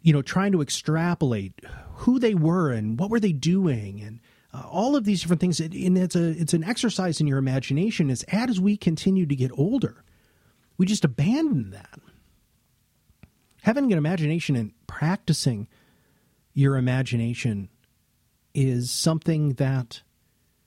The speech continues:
is, is frowned upon, which is one of the reasons why we have such a disconnect. One of the reasons why many of you aren't living up to your expectations of being an angel here on earth.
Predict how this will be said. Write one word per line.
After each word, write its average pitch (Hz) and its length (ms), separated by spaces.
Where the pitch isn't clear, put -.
is, 147 240
is - 160
frowned 180 280
upon, 95 260
which 175 140
is 180 140
one 185 160
of 185 80
the 175 80
reasons 160 340
why 151 140
we 147 120
have 131 120
such 135 160
a 131 60
disconnect. - 640
One 165 160
of 165 60
the 160 80
reasons 139 280
why 120 280
many 135 480
of 110 160
you 113 380
aren't 147 300
living 131 280
up 120 180
to 131 100
your 117 200
expectations 113 720
of 101 100
being 104 180
an 98 80
angel 107 260
here 101 220
on 92 120
earth. 110 380